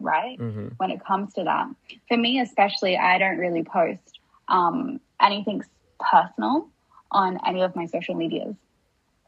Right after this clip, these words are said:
Speaker 2: Mm-hmm.
Speaker 1: And, um, like, I'll put things here and there, very basic stuff like nature and whatnot, but I don't really put, um, that much pictures of myself. And when I do, I'm,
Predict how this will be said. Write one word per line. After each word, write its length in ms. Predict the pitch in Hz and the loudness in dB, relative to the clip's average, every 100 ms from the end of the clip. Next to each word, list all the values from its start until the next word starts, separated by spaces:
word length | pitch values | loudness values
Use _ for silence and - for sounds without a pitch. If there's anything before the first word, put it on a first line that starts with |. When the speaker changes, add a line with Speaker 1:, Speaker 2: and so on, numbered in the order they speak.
| _ - | _ -12
Speaker 2:
Mm-hmm. 160 | - 208 | -4 2
Speaker 1:
And, 460 | 208 196 190 190 | 4 4 0 -4
um, 300 | - 202 185 | 0 2 2
like, 160 | 190 190 | 2 4
I'll 80 | 208 | 4
put 200 | 262 - | 2 -2
things 220 | 220 208 | -4 -4
here 160 | 208 190 | 0 0
and 160 | 190 | 2
there, 180 | 180 175 | 4 4
very 220 | 175 180 | 4 2
basic 400 | 165 165 170 185 | 0 -2 -4 -8
stuff 240 | - 170 180 | -2 0 0
like 160 | 165 160 | -4 -4
nature 340 | 165 160 - | -4 -4 -6
and 120 | 170 170 | -10 -8
whatnot, 400 | 170 - 160 - | -10 -8 -10 -6
but 80 | 175 | -6
I 80 | |
don't 320 | 170 175 170 - | -2 -2 -4 -6
really 240 | 170 165 | -8 -8
put, 300 | - 160 - - _ _ _ _ _ _ _ | -8 -8 -8 -14 _ _ _ _ _ _ _
um, 360 | 180 170 156 - | -8 -6 -4 0
that 180 | 175 - | 0 2
much 220 | - - | 0 0
pictures 300 | 208 190 185 | -6 -6 -6
of 100 | 185 | -4
myself. 300 | 185 180 180 | -2 0 0
And 80 | 190 | 0
when 140 | 180 175 | 0 0
I 100 | 175 | -2
do, 260 | 185 180 - | -2 -2 -2
I'm, 400 | 185 175 165 | -4 -6 -10